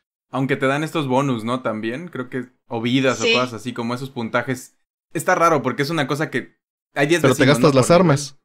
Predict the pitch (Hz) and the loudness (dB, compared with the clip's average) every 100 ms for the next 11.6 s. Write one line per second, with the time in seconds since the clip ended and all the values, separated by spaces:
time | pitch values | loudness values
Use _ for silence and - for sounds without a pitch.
0 | _ _ - 131 131 110 - 127 123 113 | _ _ -2 0 0 -4 -6 -4 -2 -4
1 | 131 131 131 151 202 214 202 - 185 180 | -8 -2 -2 0 0 2 2 0 -2 -2
2 | - _ _ _ - - 165 175 185 156 | -8 _ _ _ -14 -2 0 2 2 0
3 | 104 110 117 107 104 98 104 101 - _ | 0 -2 -2 -2 -4 -2 -2 -4 -8 _
4 | 151 165 165 180 190 165 120 143 156 147 | -4 -2 -2 0 0 0 0 -2 -2 -2
5 | 143 143 147 135 - 117 117 117 127 143 | -2 -4 -4 -6 -8 -6 -2 0 0 0
6 | 117 104 104 107 113 165 185 127 135 160 | -2 -4 -2 -2 -2 -4 -6 -6 -2 -4
7 | 127 139 135 117 117 107 101 107 117 104 | -4 -6 -6 -8 -6 -8 -8 -10 -12 -10
8 | 101 98 110 190 _ _ _ 127 139 131 | -10 -8 -10 -10 _ _ _ 0 2 2
9 | 135 131 127 117 104 - _ 139 165 190 | 0 2 0 0 -4 -10 _ -2 -2 0
10 | 175 165 170 135 127 127 135 113 123 120 | 0 0 0 0 0 -2 -6 -4 -2 0
11 | 127 117 113 123 117 - | 0 0 -2 -2 -4 -6